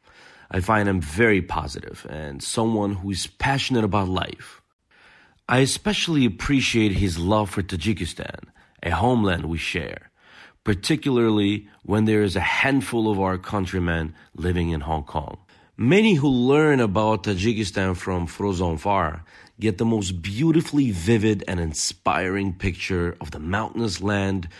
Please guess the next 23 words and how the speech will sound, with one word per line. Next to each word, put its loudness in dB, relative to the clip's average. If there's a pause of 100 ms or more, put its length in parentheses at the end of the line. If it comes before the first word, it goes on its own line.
(160)
with -4
deep 0
historic -2
and -4
cultural -8
roots. -10 (600)
He -2
is -2
proud 2
of 0
his -8
country, -10 (360)
and -2
it 0
is -2
something -2
that -8 (100)
everyone -4 (300)
takes -8
away -2
after -4
meeting -6
him. -14